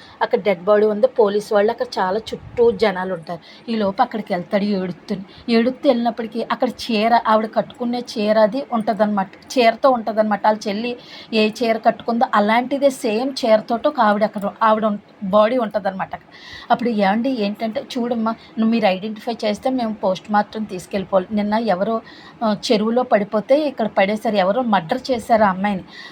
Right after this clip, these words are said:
మొహం బాగా తెలియట్లేదు, గుర్తు, గుర్తు తెలియకుండా ఉంది మొహం. మీరు ఐడెంటిఫై చేస్తే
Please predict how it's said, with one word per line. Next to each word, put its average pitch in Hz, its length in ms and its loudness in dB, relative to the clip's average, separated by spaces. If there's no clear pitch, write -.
మొహం 214 500 4
బాగా 226 800 2
తెలియట్లేదు, 254 500 2
గుర్తు, - 480 -8
గుర్తు 208 340 -4
తెలియకుండా 240 600 2
ఉంది 233 240 2
మొహం. 208 280 2
మీరు 220 220 2
ఐడెంటిఫై 214 580 -2
చేస్తే 311 300 -4